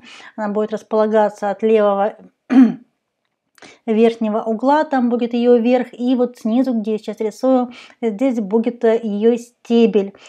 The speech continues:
Вот я сейчас стебель прорисовываю, он довольно-таки толстый, такой, э, а, крепкий, чтобы ему было удобно держать тяжелый цветок. И вокруг этого стебля,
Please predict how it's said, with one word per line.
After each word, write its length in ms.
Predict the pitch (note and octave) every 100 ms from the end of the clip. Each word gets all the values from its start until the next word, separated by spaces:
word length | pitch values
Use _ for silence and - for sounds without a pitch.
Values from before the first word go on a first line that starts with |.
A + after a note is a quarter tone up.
| - -
Вот 160 | G3
я 100 | A#3
сейчас 200 | A#3 A3+
стебель 320 | A3+ B3 A3
прорисовываю, 720 | G#3 A3 A3 A3+ C#4+ C4+ C4 A3
он 80 |
довольно-таки 520 | G3+ G3+ G3+ G3 G3 -
толстый, 640 | - A3 C4+ C#4+ - C4
такой, 400 | A3+ A3+ A3 G3+
э, 180 | F#3+ G3 - - _ _
а, 640 | - G#3 G3+ G3 G3 F#3+ F#3+ G3+ G3 G3+ -
крепкий, 500 | A3 G#3+ A#3 - D4
чтобы 400 | C#4+ D4 B3+ C#4+
ему 260 | C4+ C4 C4+
было 260 | A#3+ C4 B3
удобно 360 | A#3 B3+ A#3+ A#3
держать 480 | A#3+ A3 A#3+ A#3
тяжелый 420 | - A#3 B3 A#3+ A#3
цветок. 440 | A#3+ A#3+ A#3+ A#3+
И 80 | C#4+
вокруг 360 | C#4+ C#4+ C#4
этого 320 | C4+ B3+ A#3 A#3
стебля, 680 | - - B3+ A#3+ B3+ B3+